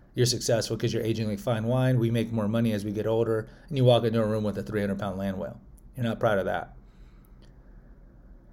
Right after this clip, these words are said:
So look, they can love you, typically be at the beginning of the relationship, and typically it comes with a lot of provisions and provisos and conditions, and mostly is you have to keep providing utility, meaning you have to provide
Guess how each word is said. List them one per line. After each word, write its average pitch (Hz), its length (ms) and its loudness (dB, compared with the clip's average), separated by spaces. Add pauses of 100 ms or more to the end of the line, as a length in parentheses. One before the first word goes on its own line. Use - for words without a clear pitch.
(300)
So - 120 2
look, - 360 8
they 147 160 10
can 196 180 10
love 143 260 8
you, 127 200 6
typically 147 460 6
be 139 100 4
at 131 100 4
the 127 40 0
beginning 123 340 2
of 127 60 6
the 120 80 8
relationship, 110 800 2 (560)
and 123 120 0
typically 135 420 4
it 131 100 0
comes 123 280 2
with 127 160 2
a 135 40 4
lot 101 240 6
of 101 80 -2
provisions 110 560 -2
and 113 100 -2
provisos 101 760 0
and 113 120 -2
conditions, 127 560 -2
and 92 120 -4
mostly 104 480 0
is 104 120 -2
you 104 80 0
have 107 100 2
to - 80 -4
keep - 440 -6
providing 98 480 -2
utility, 113 440 2
meaning 107 280 -2
you 110 180 0
have 104 140 -2
to 117 80 -6
provide 98 640 0